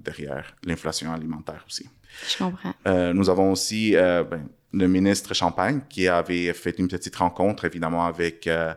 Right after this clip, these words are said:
Speaker 1: les, euh, les cinq
Speaker 2: Le
Speaker 1: gros épiciers.
Speaker 2: Ligopole, là.
Speaker 1: Le,
Speaker 2: Ok.
Speaker 1: le, le fameux Ligopole, exactement. Ils avaient parlé un peu d'un code de conduite, mais ils ont jamais clarifié quelles ententes ils avaient vraiment arrivé à faire.
Speaker 2: Ok.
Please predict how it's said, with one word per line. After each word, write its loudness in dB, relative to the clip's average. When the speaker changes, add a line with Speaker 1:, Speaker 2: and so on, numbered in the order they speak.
Speaker 1:
les, 0
euh, -2
les -2
cinq -2
Speaker 2:
Le 0
Speaker 1:
gros 4
épiciers. 2
Speaker 2:
Ligopole, 2
là. -10
Speaker 1:
Le, -4
Speaker 2:
Ok. -2
Speaker 1:
le, 0
le -12
fameux 2
Ligopole, -2
exactement. 0
Ils 4
avaient 4
parlé 2
un 2
peu 0
d'un 2
code 2
de 2
conduite, -2
mais 4
ils -2
ont 0
jamais -2
clarifié -2
quelles 0
ententes -4
ils -10
avaient -4
vraiment 0
arrivé -6
à -6
faire. -2
Speaker 2:
Ok. 0